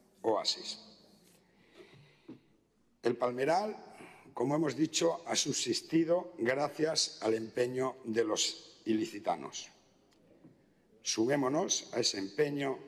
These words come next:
y hagamos que continúe mejorando para disfrute de generaciones venideras. Y quiero finalizar agradeciendo a todos y cada uno de los colectivos que han participado, a la sociedad civil,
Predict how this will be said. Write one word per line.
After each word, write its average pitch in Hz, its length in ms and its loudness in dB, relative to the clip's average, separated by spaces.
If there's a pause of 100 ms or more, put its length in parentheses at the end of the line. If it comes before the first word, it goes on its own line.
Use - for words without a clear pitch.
y 110 80 2
hagamos 135 460 2
que 113 140 0
continúe 120 760 2 (120)
mejorando 117 800 0
para 104 240 2
disfrute 113 680 0
de 92 140 -6
generaciones 101 840 -4 (320)
venideras. 85 680 -2 (140)
Y 113 100 -6
quiero 143 240 0
finalizar 117 720 -4 (1160)
agradeciendo 120 960 0
a 104 200 -4
todos 139 300 -2
y 123 60 -8
cada 113 200 -4
uno 110 180 -4
de 107 100 -2
los 107 280 -2
colectivos 113 640 0
que - 80 -4
han 123 80 0
participado, 139 880 -2
a 110 80 -2
la 113 100 0
sociedad 131 480 -4 (540)
civil, 147 420 4